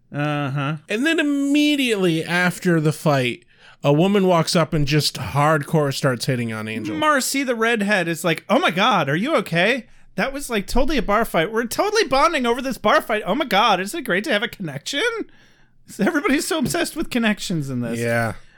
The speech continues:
Speaker 2: And then Kate sees it and she's like, "Aw," and she leaves and
Speaker 1: I
Speaker 2: she's
Speaker 1: felt so
Speaker 2: sad.
Speaker 1: bad for her. And Angel should have just been like, "Fuck off, Marcy. I have places to be."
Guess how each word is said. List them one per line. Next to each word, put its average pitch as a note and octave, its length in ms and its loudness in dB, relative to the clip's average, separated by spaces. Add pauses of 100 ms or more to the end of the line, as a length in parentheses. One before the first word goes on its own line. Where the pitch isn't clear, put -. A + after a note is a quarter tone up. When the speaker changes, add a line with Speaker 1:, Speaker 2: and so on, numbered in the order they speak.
Speaker 2:
And B3 160 -2
then B3 160 2
Kate F#3 280 0
sees C#3+ 340 0
it C#3+ 160 0
and C3+ 100 -6
she's C3+ 320 -2
like, C3 180 0
"Aw," D#3 760 -2 (120)
and D#3+ 260 -8
she F#3+ 120 -8
leaves A3+ 440 -4
and E4+ 100 -2
Speaker 1:
I F4 40 -4
Speaker 2:
she's C#4+ 120 -4
Speaker 1:
felt C#4 120 0
so C#4 120 0
Speaker 2:
sad. C#4 200 0
Speaker 1:
bad F4+ 300 -4
for A#3+ 160 -4
her. A#2+ 380 -10 (480)
And F3+ 400 -2
Angel D4 360 0
should B3 240 -4
have A3+ 100 -6
just A3 240 -4
been A3 180 0
like, G3+ 320 -2
"Fuck F#3 140 -2
off, C#4+ 200 0
Marcy. G3 400 0
I F#3 80 2
have G#3 140 0
places G#3 340 0
to G#3+ 100 -2
be." G3+ 280 0